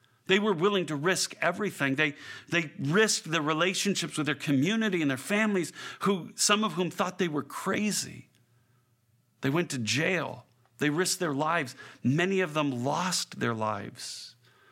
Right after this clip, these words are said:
because they followed Jesus. For them, it wasn't about what Jesus was going, the way that Jesus was gonna give them a comfortable life or cater to them. In fact, in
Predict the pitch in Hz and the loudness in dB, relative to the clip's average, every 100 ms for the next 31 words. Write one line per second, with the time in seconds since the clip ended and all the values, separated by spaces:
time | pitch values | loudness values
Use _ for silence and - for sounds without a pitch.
0 | _ - 123 127 143 127 139 131 - 131 | _ -4 -2 0 -2 0 -2 -2 -2 -2
1 | 131 127 123 123 _ _ - 110 151 143 | 0 -2 -4 -8 _ _ -6 -2 0 0
2 | 127 - 156 127 175 190 139 - - 135 | -2 -2 -2 2 2 2 0 -10 -6 0
3 | 147 120 160 214 214 208 160 143 190 180 | 0 4 4 4 2 0 0 2 2 0
4 | - - - - _ - 123 147 113 135 | -4 -14 -20 -20 _ -6 -2 0 0 0
5 | 190 175 175 143 147 135 127 147 160 151 | 0 2 0 0 0 -2 0 0 2 2
6 | 139 123 175 196 160 131 110 208 180 185 | 0 2 2 2 0 0 2 2 2 0
7 | 156 135 160 160 135 180 160 156 135 - | 0 -2 -2 -2 -2 -2 0 0 0 -2
8 | 170 160 - 139 127 147 151 - - - | -4 -4 -2 0 2 2 0 -2 -12 -6
9 | 113 - - 175 170 160 - 123 117 139 | -6 -4 -4 -2 -2 -4 -4 -4 -2 -2
10 | 135 - 127 - _ _ _ _ _ _ | -2 -4 -8 -12 _ _ _ _ _ _
11 | _ _ _ _ 143 165 170 170 147 | _ _ _ _ 2 4 4 2 -2